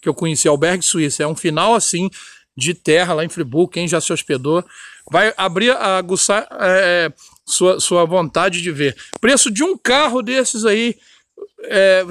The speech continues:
ele tá vendendo isso aqui, seiscentos e cinquenta mil. Preço de uma S U V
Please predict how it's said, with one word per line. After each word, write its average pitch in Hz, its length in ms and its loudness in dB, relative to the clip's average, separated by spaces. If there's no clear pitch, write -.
ele 190 100 2
tá 185 140 0
vendendo 180 260 -2
isso 170 80 -4
aqui, 156 160 -4
seiscentos 226 600 0
e - 20 -8
cinquenta 202 420 -2
mil. 143 300 -6
Preço 196 160 0
de 190 60 -6
uma 196 160 2
S 190 340 0
U 160 60 -6
V 151 280 0